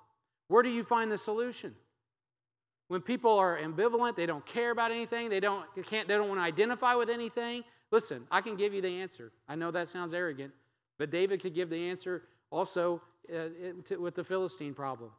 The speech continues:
The answer is Jesus Christ. Voila. It's not identifying with a political party. It's not identifying, I know it's fourth of July, with your national identity, although I love America.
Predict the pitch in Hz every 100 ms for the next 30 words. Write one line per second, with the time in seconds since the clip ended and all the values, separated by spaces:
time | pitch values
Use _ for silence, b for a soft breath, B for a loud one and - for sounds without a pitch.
0 | _ _ - 190 190 247 - 190 165 135
1 | 202 185 180 - 202 160 - - _ _
2 | _ _ _ - 165 175 180 180 160 _
3 | _ _ _ _ _ _ 180 175 214 214
4 | 220 180 190 196 - 196 196 185 180 160
5 | 175 185 180 180 - 180 175 175 165 202
6 | 208 196 190 190 - 185 185 185 135 151
7 | 165 160 165 165 151 156 156 151 b b
8 | - 180 180 185 175 180 - 196 185 175
9 | 180 175 180 175 - 143 156 156 156 165
10 | 160 160 165 165 175